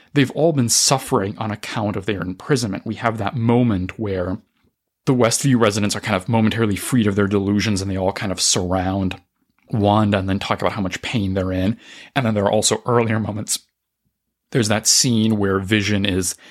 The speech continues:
at work in his office, and then the one guy kind of breaks character, and we get to see, like,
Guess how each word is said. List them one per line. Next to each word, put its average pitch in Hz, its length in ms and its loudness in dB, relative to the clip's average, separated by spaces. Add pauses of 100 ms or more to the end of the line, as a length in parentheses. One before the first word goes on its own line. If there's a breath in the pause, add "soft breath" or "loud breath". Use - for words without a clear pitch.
(500 loud breath)
at 117 160 -2
work 110 400 0
in 95 80 2
his 92 160 0
office, 90 640 0
and 107 140 -2
then 92 120 -2
the 90 80 0
one 90 220 -2
guy 90 160 0
kind 95 180 -4
of 87 80 -8
breaks 90 380 0
character, 87 640 -4
and 82 160 -6
we 87 80 -4
get 87 140 -4
to 95 80 -8
see, - 220 0
like, 85 240 -4